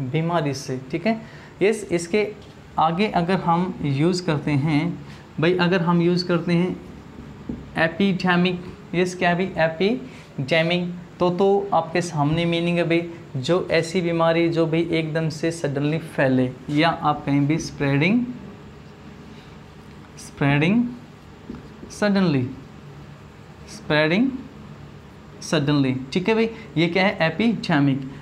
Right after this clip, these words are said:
एक होती है साथियों आपकी एंडेमिक, ध्यान से देखें, एंडेमिक, ये होती है किसी भी specified area में, Specified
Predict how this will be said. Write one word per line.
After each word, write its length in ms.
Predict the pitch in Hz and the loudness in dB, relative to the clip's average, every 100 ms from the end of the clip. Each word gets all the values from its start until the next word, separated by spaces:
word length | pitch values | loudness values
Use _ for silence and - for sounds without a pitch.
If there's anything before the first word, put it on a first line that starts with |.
| - | -4
एक 120 | 185 185 | 0 2
होती 160 | 202 | 0
है 60 | 214 | 0
साथियों 420 | 202 185 185 190 | 0 0 2 2
आपकी 480 | 185 202 254 254 - - - - - - 170 | 2 2 0 0 -8 -14 -18 -16 -16 -6 2
एंडेमिक, 680 | 190 196 180 170 151 135 - - - - - | 4 4 4 2 2 0 -2 -10 -16 -18 -6
ध्यान 180 | 143 143 | 0 2
से 100 | 151 | 2
देखें, 260 | 175 165 202 165 | 0 0 -2 0
एंडेमिक, 1080 | 170 254 254 - - - - 170 151 131 - - - 160 | 2 2 0 -6 -14 -14 0 2 2 0 -4 -12 -6 0
ये 80 | |
होती 200 | 226 233 | 2 2
है 80 | 233 | 2
किसी 300 | 233 233 247 | 2 2 2
भी 340 | 220 214 214 208 | 4 2 0 -4
specified 880 | 175 - 185 185 233 - 175 180 180 | -8 -2 0 2 2 2 2 2 2
area 280 | 156 143 131 | 2 4 4
में, 420 | 123 127 123 - | 4 2 -2 -10
Specified 2250 | - - 156 156 - 202 254 277 - - - - - - - - - - - - 143 143 208 | -14 -2 2 2 2 2 2 2 -4 -12 -16 -18 -18 -20 -18 -16 -14 -16 -6 0 2 4 2